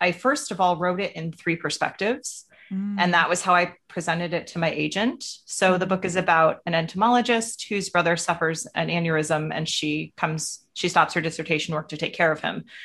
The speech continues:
Speaker 1: So originally I had written it in the entomologist's perspective, in the brother's perspective, as well as in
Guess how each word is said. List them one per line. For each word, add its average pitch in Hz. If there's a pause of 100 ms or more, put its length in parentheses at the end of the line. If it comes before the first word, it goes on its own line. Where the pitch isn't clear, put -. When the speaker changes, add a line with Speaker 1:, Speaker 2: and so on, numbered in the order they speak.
(220)
Speaker 1:
So 220
originally 226
I 175
had 170
written 175
it -
in 160 (240)
the 165
entomologist's 220
perspective, 170 (680)
in 170
the 170
brother's 214
perspective, 156
as 160
well 170
as 156
in 151